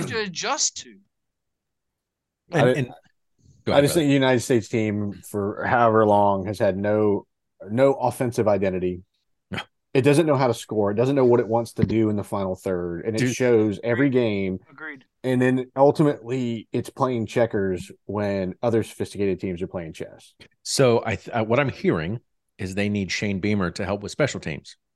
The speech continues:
Speaker 3: Mm-hmm.
Speaker 1: Well, duh. I mean, number one in the fucking country. I mean, don't, don't, don't fuck around. I mean,
Speaker 2: Nah,
Speaker 1: special teams
Speaker 2: yeah.
Speaker 1: beat, beat both Tennessee and Clemson. Don't, don't hate.
Speaker 2: If
Speaker 1: Don't hate.
Speaker 2: only, if only they had special teams in,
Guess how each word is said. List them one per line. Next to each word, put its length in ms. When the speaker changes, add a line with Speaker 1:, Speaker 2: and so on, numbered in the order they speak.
Speaker 3:
Mm-hmm. 200
Speaker 1:
Well, 100
duh. 220
I 80
mean, 240
number 180
one 160
in 80
the 60
fucking 320
country. 260
I 40
mean, 220
don't, 200
don't, 180
don't 180
fuck 220
around. 360
I 40
mean, 120
Speaker 2:
Nah, 120
Speaker 1:
special 240
teams 140
Speaker 2:
yeah. 260
Speaker 1:
beat, 200
beat 200
both 200
Tennessee 460
and 180
Clemson. 420
Don't, 220
don't 180
hate. 240
Speaker 2:
If 140
Speaker 1:
Don't 80
hate. 80
Speaker 2:
only, 320
if 180
only 300
they 100
had 140
special 320
teams 260
in, 160